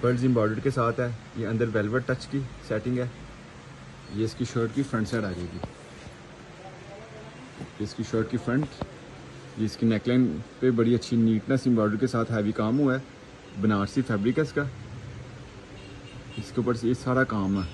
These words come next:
कोड़े का काम हुआ है इसके ऊपर। ये इसके दामन पे velvet patch की setting है, टसल्स की setting आ जाएगी। ये इसके sleeves हैं ऑर्गेन्जा fabric में।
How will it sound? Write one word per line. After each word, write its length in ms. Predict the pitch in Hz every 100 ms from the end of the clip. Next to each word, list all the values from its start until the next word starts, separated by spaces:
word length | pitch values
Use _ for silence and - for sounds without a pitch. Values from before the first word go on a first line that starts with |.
| -
कोड़े 180 | 113 110
का 100 | 113
काम 240 | 113 98 98
हुआ 120 | 92
है 40 | 87
इसके 200 | - -
ऊपर। 1040 | - 78 - - - - - - - 101
ये 60 | 107
इसके 220 | - 123
दामन 300 | 107 101 117
पे 120 | 135 139 - - -
velvet 360 | 98 101 107 123 -
patch 220 | 117 107
की 100 | -
setting 340 | 139 123 131 131
है, 100 | 127 - -
टसल्स 260 | - 131 127
की 120 | 143
setting 300 | 135 120 127
आ 60 | 120
जाएगी। 280 | 110 113 117 - - - - - - - - - - - -
ये 80 | 113
इसके 220 | - 123
sleeves 340 | - 104 107
हैं 160 | 127 139 - - -
ऑर्गेन्जा 440 | 107 107 107 117
fabric 380 | 120 110 101 107
में। 120 | 113